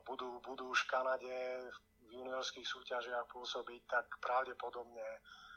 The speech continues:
až tam trinásteho decembra po prílete, s tým, že vieme, že po prílete my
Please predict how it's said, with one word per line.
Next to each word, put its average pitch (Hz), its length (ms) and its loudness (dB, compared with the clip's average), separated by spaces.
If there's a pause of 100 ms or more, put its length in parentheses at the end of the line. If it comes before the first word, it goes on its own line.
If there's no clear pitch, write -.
(180)
až 131 200 8 (200)
tam 123 320 2
trinásteho 113 920 -2 (800)
decembra 120 640 4
po 120 160 -2
prílete, 117 800 0 (480)
s - 160 -6
tým, 135 160 0 (400)
že 123 160 0
vieme, 123 640 2
že 120 160 2 (640)
po 135 100 4
prílete 127 540 2
my 123 160 -8